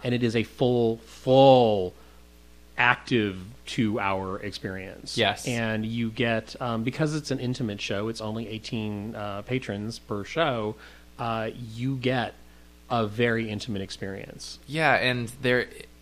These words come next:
Speaker 2: everybody has their own experience. That's what, that, that was something that was really
Speaker 1: That's
Speaker 2: important to
Speaker 1: very
Speaker 2: me,
Speaker 1: true.
Speaker 2: that each guest, um, although you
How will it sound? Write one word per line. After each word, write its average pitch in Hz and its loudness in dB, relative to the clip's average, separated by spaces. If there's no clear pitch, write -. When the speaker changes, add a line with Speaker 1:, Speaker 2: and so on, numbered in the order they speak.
Speaker 2:
everybody 139 6
has 95 4
their 90 0
own 95 -4
experience. 95 -10
That's 120 0
what, 127 -2
that, 123 2
that 120 4
was 120 2
something 104 -4
that 92 -6
was 92 -8
really 95 -2
Speaker 1:
That's 92 -4
Speaker 2:
important 98 0
to 131 6
Speaker 1:
very 127 4
Speaker 2:
me, 98 6
Speaker 1:
true. 92 -2
Speaker 2:
that 92 4
each 110 0
guest, - 0
um, 95 2
although 104 4
you 98 -2